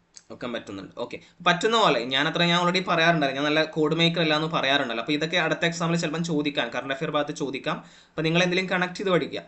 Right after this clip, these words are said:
അതുപോലെ തന്നെ ചിലപ്പോൾ maybe, ആ, ഇനിയിപ്പോ തിങ്കളാഴ്ച ആകുമ്പോ ചിലപ്പോ നോമ്പൊക്കെ ആവും. അപ്പൊ നോമ്പ് എന്ന് പറഞ്ഞു കഴിഞ്ഞാൽ, ആ, റംദാൻ മാസമായി, അപ്പൊ നോമ്പൊക്കെ ആയി കഴിഞ്ഞാൽ ചിലപ്പോൾ, ആ, ഈ ഒരു കറന്റ് അഫയറിന്റെ ലൈവില്,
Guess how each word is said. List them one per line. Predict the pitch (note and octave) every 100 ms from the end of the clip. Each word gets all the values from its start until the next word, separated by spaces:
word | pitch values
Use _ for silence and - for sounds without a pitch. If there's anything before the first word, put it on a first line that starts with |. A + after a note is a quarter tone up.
| - - - -
അതുപോലെ | E3+ F#3 F#3
തന്നെ | F3 F#3
ചിലപ്പോൾ | G#3 F3+ E3 E3 F3 B2
maybe, | C#3 D3 D#3+ F#3 E3+
ആ, | C3+
ഇനിയിപ്പോ | B2 D#3+ E3+
തിങ്കളാഴ്ച | E3+ D#3 D#3 E3 E3+
ആകുമ്പോ | F3 D#3
ചിലപ്പോ | D3+ C#3+ D3
നോമ്പൊക്കെ | C#3+ B2 C3+ D3 C#3+ C3
ആവും. | G#2+
അപ്പൊ | A#2+
നോമ്പ് | C3+ C3 C#3
എന്ന് | D3+ D3+
പറഞ്ഞു | C#3+ D3
കഴിഞ്ഞാൽ, | D3 D3 C#3+ D3+ E3+ - - -
ആ, | B2+ A#2+
റംദാൻ | B2 C#3 C#3+
മാസമായി, | D#3 E3 C#3+
അപ്പൊ | B2 C#3+
നോമ്പൊക്കെ | C3 C3+ D3 D3
ആയി | C#3+
കഴിഞ്ഞാൽ | C#3+ C#3+ E3
ചിലപ്പോൾ, | E3 E3+ E3+ E3+ G#3+ - - D3
ആ, | C#3+ C#3 C3+
ഈ | C#3+
ഒരു | D3 D3+ D3+
കറന്റ് | B2+ C#3
അഫയറിന്റെ | C#3 D3 D3
ലൈവില്, | C#3+ A#2+ A2+ A#2